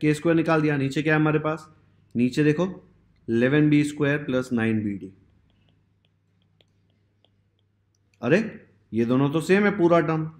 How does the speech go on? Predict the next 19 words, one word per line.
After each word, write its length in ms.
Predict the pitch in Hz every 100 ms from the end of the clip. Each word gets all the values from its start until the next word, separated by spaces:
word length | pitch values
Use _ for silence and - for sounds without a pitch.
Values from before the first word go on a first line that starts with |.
| -
तो 80 | 123
ये 160 | 123 127
पूरा 600 | - 139 143 151 156 160 160
टर्म 260 | 151 127 120
हो 180 | 117
जाएगा 440 | 104 104 101 110 151 151
कैंसिल। 560 | 113 104 101 - 104 92 - -
बचा 280 | 113 113 139
क्या, 260 | 135 143 180 - - - - _ 113
बचा 300 | 110 117 110
सिर्फ 500 | 110 - 147 170 170
आपके 320 | 110 - 101
पास 800 | 98 101 110 156 202 - - - _ _
के 220 | 101 101 95
स्क्वायर। 560 | - - - - - _ - _ _ _ _ _ _ _ _ _ _
मैंने 120 | 120 131
बताया 280 | 135 165
था 100 | 208
ना, 140 | 214